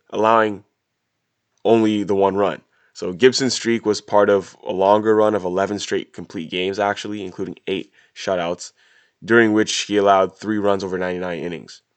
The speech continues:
for a zero point two seven E R A. I mean, that season, this dude had, which was a record for the live ball era, he had a one point one two E R A,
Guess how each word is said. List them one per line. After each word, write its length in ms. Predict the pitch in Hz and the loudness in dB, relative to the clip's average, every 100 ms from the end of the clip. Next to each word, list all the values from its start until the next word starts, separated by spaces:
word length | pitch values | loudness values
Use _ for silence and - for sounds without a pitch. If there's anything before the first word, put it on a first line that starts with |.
| _ _ | _ _
for 180 | - 92 | -8 -6
a 100 | 85 | -6
zero 300 | 85 104 98 | -4 -2 -2
point 240 | - 85 | -4 -8
two 140 | - 95 | -8 -8
seven 280 | 92 87 69 | -6 -6 -6
E 100 | 82 | -8
R 160 | 78 | -8
A. 180 | 67 - _ | -8 -14 _
I 60 | - | -20
mean, 240 | 80 78 _ _ _ _ - | -20 -20 _ _ _ _ -2
that 180 | 107 - | 0 0
season, 320 | 123 113 110 | -2 0 0
this 160 | 110 92 | -2 -2
dude 180 | 107 | -2
had, 300 | 104 98 92 - _ _ _ _ _ | 2 0 0 -8 _ _ _ _ _
which 180 | - 139 | -4 0
was 100 | 160 | 2
a 80 | 107 | 4
record 460 | 107 123 - 95 90 | 4 2 0 -4 -4
for 160 | 95 | -4
the 100 | 92 | -2
live 340 | 92 98 98 90 | 0 2 0 -2
ball 200 | 87 78 | -6 -4
era, 340 | 82 80 92 _ - - _ _ _ _ _ | -4 -6 -8 _ -20 -20 _ _ _ _ _
he 120 | - | 2
had 120 | 143 | 4
a 60 | 127 | 4
one 420 | 107 113 127 131 | 2 4 4 2
point 300 | 123 120 95 | -2 -2 0
one 260 | 82 98 101 | 0 0 0
two 240 | - 107 | -6 -10
E 140 | 90 92 | -6 -4
R 160 | 87 | -4
A, 280 | 85 73 | -8 -10